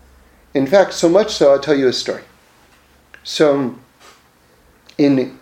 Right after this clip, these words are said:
Kotsk, and I heard this from Reb Shlomo, so in Kotsk,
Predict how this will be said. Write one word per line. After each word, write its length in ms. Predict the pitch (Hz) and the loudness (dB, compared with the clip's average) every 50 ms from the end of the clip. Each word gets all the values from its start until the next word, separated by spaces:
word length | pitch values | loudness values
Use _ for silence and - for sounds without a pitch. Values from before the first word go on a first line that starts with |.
| - | -12
Kotsk, 500 | - - 220 240 - - - - - - - - _ _ _ _ _ _ _ _ _ _ _ _ _ _ _ _ _ _ _ _ _ _ _ _ _ _ _ _ _ _ _ _ _ _ _ _ - | -2 0 0 0 0 -4 -10 -12 -12 -14 -18 -20 _ _ _ _ _ _ _ _ _ _ _ _ _ _ _ _ _ _ _ _ _ _ _ _ _ _ _ _ _ _ _ _ _ _ _ _ -2
and 140 | 147 139 143 | 2 4 4
I 80 | 143 | 4
heard 160 | 156 190 190 | 4 2 0
this 100 | 180 170 | 0 -4
from 160 | - - 160 143 | -2 -2 0 0
Reb 140 | 139 139 | 0 0
Shlomo, 500 | - - - 143 135 135 160 190 185 156 - - - _ _ - | -2 -2 0 0 2 2 2 -2 -2 -4 -12 -18 -20 _ _ -16
so 480 | - - - 156 147 143 139 131 - - | -10 0 2 2 2 2 0 -4 -6 -6
in 180 | 131 139 135 | -6 -6 -6
Kotsk, 540 | 135 - 208 240 240 240 - - - - - | -2 0 0 0 0 -2 -6 -14 -14 -16 -20